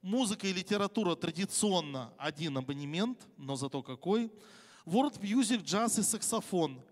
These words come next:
Четыре абонемента представляют смесь этих жанров, которые на стыке серьёзной и популярной музыки.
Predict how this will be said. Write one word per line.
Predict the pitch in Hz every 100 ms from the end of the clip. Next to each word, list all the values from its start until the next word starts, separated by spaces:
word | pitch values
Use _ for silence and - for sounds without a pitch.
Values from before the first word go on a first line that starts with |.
| -
Четыре | - 208 226 220 175 156
абонемента | 156 175 185 180 147 151
представляют | 170 160 - 175 175 170 147 -
смесь | - 190 190 151 - - -
этих | 175 160 202 170
жанров, | 185 214 214 214 - - -
которые | 185 196 180
на | 185
стыке | 185 - 208 - 165
серьёзной | 196 175 170 151 143
и |
популярной | 151 156 170 147 139 143
музыки. | 175 202 190 202 214